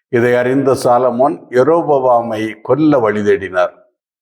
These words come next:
அவன் எகிப்துக்கு தப்பியோடி மன்னன் சீசாக்கிடம் தஞ்சம் புகுந்து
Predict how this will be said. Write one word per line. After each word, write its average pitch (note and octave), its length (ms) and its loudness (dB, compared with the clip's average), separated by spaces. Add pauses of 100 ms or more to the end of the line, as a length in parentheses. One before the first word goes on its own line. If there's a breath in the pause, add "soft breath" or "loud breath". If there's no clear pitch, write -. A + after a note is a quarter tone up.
(280 soft breath)
அவன் D#3 280 0
எகிப்துக்கு F#3 720 0
தப்பியோடி D#3 720 0 (160)
மன்னன் C#3 640 0
சீசாக்கிடம் C#3 760 0
தஞ்சம் A#2+ 460 -2
புகுந்து C3 640 -2